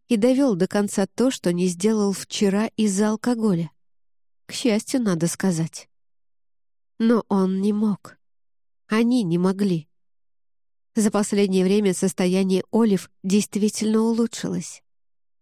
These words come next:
Ее психолог сказала, что спокойная, стабильная атмосфера дома помогает ей быстро восстанавливаться. А что случится, если он переспит с Айрис? Между ними все наверняка пойдет наперекосяк.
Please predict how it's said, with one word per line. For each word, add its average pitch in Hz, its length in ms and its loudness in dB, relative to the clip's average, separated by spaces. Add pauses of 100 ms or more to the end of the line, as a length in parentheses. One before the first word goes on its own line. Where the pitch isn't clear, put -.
Ее 220 380 2
психолог 247 560 0
сказала, 175 540 0 (220)
что - 220 0
спокойная, 240 680 0
стабильная 208 600 2
атмосфера 190 640 0
дома 208 400 0 (140)
помогает 220 580 2
ей 226 180 2
быстро 240 400 0
восстанавливаться. 190 1080 0 (760)
А 190 120 2
что - 200 -4
случится, 214 600 -2
если 214 260 0
он 226 180 2
переспит 240 520 2
с - 120 -4
Айрис? 180 480 0 (720)
Между 202 380 2
ними 190 360 2
все 202 240 0
наверняка 190 580 2
пойдет 196 460 2
наперекосяк. 208 880 0